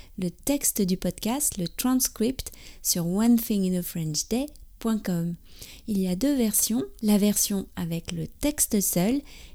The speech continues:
et la version avec les notes et les photos. La première version coûte trois euros par mois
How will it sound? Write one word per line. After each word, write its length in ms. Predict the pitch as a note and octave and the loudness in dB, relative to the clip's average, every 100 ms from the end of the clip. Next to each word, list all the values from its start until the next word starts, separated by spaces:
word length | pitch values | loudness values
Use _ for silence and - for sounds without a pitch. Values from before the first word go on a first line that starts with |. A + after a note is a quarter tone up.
| - | -4
et 80 | F#3+ | 0
la 140 | G3 | 2
version 440 | F#3+ G3 - G#3+ | 2 0 0 -2
avec 320 | G#3 F3 E3+ G3 | -2 -2 -2 -2
les 160 | F3 | 0
notes 420 | E3 F#3 C4 - - - - | 0 0 -2 -8 -18 -10 0
et 100 | B3 | 4
les 140 | D4 | 4
photos. 380 | D4 A#3 A3+ F#3+ - - - - - - - | 4 2 2 0 -4 -18 -16 -16 -14 -16 -4
La 120 | G#3 G#3 | -2 0
première 380 | A3+ G#3+ G#3+ | 4 4 4
version 400 | G3+ G3+ - G3 F#3+ | 2 2 0 -2 -4
coûte 220 | - F#3 - | -6 -10 -6
trois 280 | - D4 C4+ | -4 0 2
euros 260 | A#3 G#3 | 2 2
par 200 | F#3+ E3 | 0 -2
mois 340 | E3 E3 A3+ | -2 -2 -2